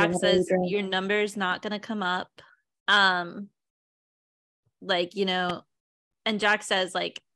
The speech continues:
Speaker 2: "We'll go watch it at the bar tonight. I have a plan." Um, so we kind of find out, like, Jack knows that because of his, like, heart condition, he's not gonna get drafted.
Speaker 1: Right.
Speaker 2: Um,
Speaker 1: And then
Speaker 2: and
Speaker 1: he says,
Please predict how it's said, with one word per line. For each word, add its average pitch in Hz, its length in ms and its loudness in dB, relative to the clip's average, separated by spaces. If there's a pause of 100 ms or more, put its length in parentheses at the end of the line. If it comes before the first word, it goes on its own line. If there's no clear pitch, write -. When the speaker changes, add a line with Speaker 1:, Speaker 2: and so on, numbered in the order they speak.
(420)
Speaker 2:
"We'll 214 140 2
go 214 280 6
watch 202 340 4
it 214 80 -2
at 214 120 -2
the 208 80 -4
bar 180 320 2
tonight. - 480 -8
I 196 160 2
have 190 180 0
a 190 60 0
plan." 185 680 -10 (380)
Um, 180 340 0
so 220 160 0
we 214 100 4
kind 247 220 4
of 240 80 0
find 214 200 2
out, 190 200 4
like, 175 220 -4 (360)
Jack 190 320 -4
knows 185 460 -2
that 175 300 -2
because 190 320 -8
of 175 140 -6
his, 170 240 -8
like, 185 180 -6
heart 185 240 -2
condition, 175 480 -6
he's 185 240 -10
not 170 280 -10
gonna 175 220 -6
get - 220 -10
drafted. 180 520 -6
Speaker 1:
Right. 165 400 8 (560)
Speaker 2:
Um, 190 640 2 (840)
Speaker 1:
And 214 180 10
then 220 180 10
Speaker 2:
and 220 80 8
Speaker 1:
he 233 160 8 (140)
says, 190 380 6